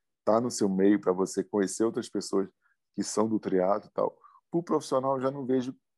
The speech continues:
um tanto ganho de performance. Aliás, ganho de performance nenhum, porque só de você sair de casa, se deslocar,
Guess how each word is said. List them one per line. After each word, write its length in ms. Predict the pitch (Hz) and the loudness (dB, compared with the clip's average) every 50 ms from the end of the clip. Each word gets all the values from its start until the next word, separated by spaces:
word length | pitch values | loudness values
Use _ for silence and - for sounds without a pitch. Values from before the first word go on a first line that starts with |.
| _ _ _ - | _ _ _ -8
um 320 | 117 113 117 113 107 107 - - - - | -6 -4 -4 -4 -4 -6 -6 -10 -8 -2
tanto 340 | - 113 120 131 - 131 120 | 0 0 0 0 0 0 0
ganho 580 | 104 92 90 101 104 107 113 123 131 143 147 143 | 0 2 4 4 4 4 4 2 2 0 0 0
de 140 | 113 107 113 | -2 -6 -4
performance. 540 | - 143 139 139 - - 131 113 101 92 98 | 0 0 0 0 0 0 0 0 0 0 -2
Aliás, 300 | 95 95 101 110 117 - | -2 0 0 0 -2 -4
ganho 180 | 98 113 123 120 | -8 -8 -8 -8
de 40 | - | -6
performance 480 | - 123 123 - 123 123 127 123 - 135 | -8 -8 -6 -6 -6 -6 -8 -8 -8 -8
nenhum, 300 | 143 143 127 117 107 98 | -6 -4 -4 -4 -4 -4
porque 180 | - - 101 | -2 -2 -2
só 200 | 98 - 120 127 147 | 0 4 4 4 4
de 60 | 170 | 2
você 240 | 165 - - 143 131 | -2 -4 -6 -2 2
sair 160 | - 131 123 | 2 2 2
de 100 | 110 - | 2 0
casa, 320 | - 110 101 92 90 - | 0 2 2 2 0 -2
se 80 | - 95 | -8 -10
deslocar, 600 | 101 110 120 123 110 - - 101 92 87 80 | -8 -6 -4 -4 -4 -2 0 0 0 0 0